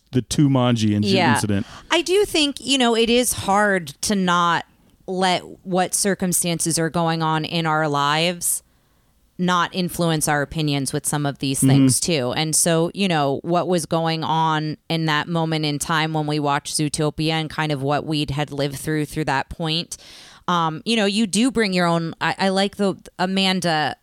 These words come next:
Speaker 2: phrased it, lived experiences.
Speaker 1: Mm-hmm.
Speaker 2: You know, you bring your own, we bring our own lived experiences for better or for worse to each one of these episodes. And so I definitely think that that had an influence in it, but, you know, everything that Ryan said, I, I think there is a,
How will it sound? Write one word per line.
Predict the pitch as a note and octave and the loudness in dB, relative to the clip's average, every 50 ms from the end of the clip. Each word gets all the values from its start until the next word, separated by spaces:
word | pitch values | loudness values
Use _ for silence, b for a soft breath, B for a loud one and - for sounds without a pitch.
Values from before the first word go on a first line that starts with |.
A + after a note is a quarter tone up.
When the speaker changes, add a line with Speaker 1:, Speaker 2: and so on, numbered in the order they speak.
| _ | _
Speaker 2:
phrased | - - - - G3 F#3 F#3 D#3+ - F3 | -18 -8 -4 -2 0 2 0 0 0 -2
it, | D#3+ C3+ - | -2 -2 -2
lived | F3 E3+ F#3+ G3+ G3 E3+ D3+ | -2 0 2 2 2 0 -2
experiences. | F3 E3 - - - - F3+ F3+ E3 D#3 D#3 D#3 - A2+ C#3+ C#3 - C#3+ C3 A#2+ A#2 - A2+ | -6 -6 -4 -6 -6 -2 0 0 2 2 0 0 -2 -4 -4 -4 -2 -2 0 0 0 0 2
Speaker 1:
Mm-hmm. | A#2 A2+ A2+ A2 G#2+ G#2 | 2 2 2 2 2 2
Speaker 2:
You | A3 | 2
know, | A3+ A3+ | 4 4
you | A3+ A#3 A#3 | 4 2 2
bring | A3 A3 A#3+ B3 C4 | 2 2 2 2 4
your | C4 B3 G3 F3+ | 4 4 4 4
own, | E3+ F#3+ G3 F#3 F#3+ F#3 D#3+ | 4 4 4 2 2 0 0
we | G#3+ A3 | 0 -2
bring | G#3 E3 G#3+ A3+ A#3+ | 0 0 0 2 2
our | A#3+ G3+ F3 | 2 2 2
own | F3+ F#3 F3+ F3 | 2 2 2 2
lived | F3+ F3+ E3+ D3 F3+ | 0 0 0 0 -2
experiences | F3 - - - - E3 D#3+ D#3 E3 E3 D#3+ D3+ - E3 D3 C#3+ | -2 -2 -2 -4 -2 0 0 2 2 0 0 0 0 0 -2 -2
for | - - E3+ | -2 -2 -2
better | D#3+ - E3 D#3+ E3 D#3+ | 0 0 0 0 0 0
or | D#3+ | -2
for | - - D#3+ D#3 | -2 -2 -4 -2
worse | C#3+ D3+ D3+ D#3+ D#3 - - | 0 0 0 0 0 -2 -2
to | - | -2
each | D#3+ - D#3+ - - | -4 -4 -6 -4 -2
one | D#3 D#3+ D#3+ | -2 -2 0
of | D#3+ C#3+ | -2 -2
these | D3+ D3+ C#3+ - | -2 -2 0 0
episodes. | C3+ - - F#3+ F3 - A3+ A3 A3+ A#3 A#3 A#3 G3+ - B B B B B B | -2 -2 -2 -2 0 2 2 2 4 4 2 2 0 -4 B B B B B B
And | A3 A#3 A3+ | -2 0 2
so | - C4 A#3+ | 4 4 4
I | A#3 A3 | 4 4
definitely | A#3 B3+ C4 C4 A#3+ G3+ F#3 F#3 F3 | 2 2 0 0 0 0 0 0 0
think | - - F3+ E3+ D#3 | 0 0 -2 -2 -2
that | - E3+ D#3+ - | -2 -2 -2 -2
that | - F3 E3+ E3+ E3 D#3+ D3+ - _ _ _ _ _ _ - - | 0 2 2 4 2 2 0 -4 _ _ _ _ _ _ -10 -4
had | F3+ A3 G#3 F#3+ | 0 0 2 2
an | F#3 F3+ | 2 0
influence | F#3 F#3+ G3 - - F#3+ F3 E3+ E3 D#3+ - - | 0 0 0 0 0 0 0 0 0 0 0 -2
in | D#3+ D#3 | 0 0
it, | D#3 D3+ - - | -2 -2 -2 -2
but, | - F3 E3 D3+ - _ - - _ _ - | 0 0 0 -2 -4 _ -16 -18 _ _ -8
you | - A3 A#3+ | -4 -2 0
know, | A3 F#3 D#3+ D3 | 2 2 2 2
everything | - F#3 F3+ G3 F#3+ - F#3+ E3+ E3 | 0 0 0 0 -2 -2 -2 0 0
that | D#3+ C3 - | -2 0 0
Ryan | D#3+ D#3+ D#3 E3 E3 D#3+ D#3+ D#3 | 0 0 0 0 -2 -2 -2 0
said, | - E3 D3+ D3 D3 C#3+ C#3+ B B B B B B | 0 2 2 2 2 0 -4 B B B B B B
I, | - F3 - | -6 -4 -2
I | - G3+ | -2 -2
think | F3+ G#3 G3+ F3+ - | 0 0 -2 -2 0
there | G3 F3+ E3 | 0 0 2
is | F3 F3+ D#3 | 0 0 0
a, | F3+ | -2